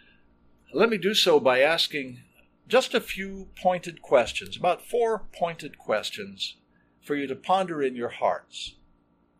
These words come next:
Don't have to answer them out loud right now, but just ponder them within your hearts. They're about your own personal devotion to God. I want you to ask yourself, first of all,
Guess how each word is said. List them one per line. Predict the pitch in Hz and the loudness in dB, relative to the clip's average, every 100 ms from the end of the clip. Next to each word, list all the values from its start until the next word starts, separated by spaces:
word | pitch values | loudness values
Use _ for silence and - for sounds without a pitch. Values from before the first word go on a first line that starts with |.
| _ | _
Don't | 190 196 | 0 2
have | 156 - | 2 0
to | 123 | -4
answer | 123 - 113 | -4 -10 -10
them | 104 | -6
out | 104 101 | -6 -4
loud | 104 101 104 | -2 -2 -2
right | 98 92 | -6 -8
now, | 95 92 98 | -16 -16 -12
but | 120 110 - - | -12 -12 -16 -10
just | - - | -6 -4
ponder | - 233 208 147 | 0 2 2 0
them | 104 90 _ _ - | -2 -8 _ _ -10
within | 151 180 | -4 -2
your | 175 160 | 0 -2
hearts. | - 127 95 - | 2 2 2 -2
They're | 151 | -2
about | 156 156 156 | 0 0 0
your | 147 147 | -2 0
own | 220 254 | 0 0
personal | - 190 190 - - 101 104 - _ _ _ | -4 -2 0 -2 -4 -8 -10 -12 _ _ _
devotion | - 120 120 117 - 123 | -4 0 0 0 -6 -10
to | 139 | -14
God. | 139 156 113 - - _ _ _ _ _ _ _ _ _ _ _ _ _ _ _ _ _ _ _ _ _ _ 58 _ _ _ _ _ _ _ _ _ _ _ - | -4 0 0 -4 -18 _ _ _ _ _ _ _ _ _ _ _ _ _ _ _ _ _ _ _ _ _ _ _ _ _ _ _ _ _ _ _ _ _ _ 2
I | |
want | - 247 | 4 4
you | 262 | 2
to | 240 | 2
ask | 165 180 - | 2 2 0
yourself, | 151 135 - 113 107 | -2 -4 2 2 2
first | 202 220 - | 0 0 -2
of | 127 | -2
all, | 98 87 90 | 0 -2 -6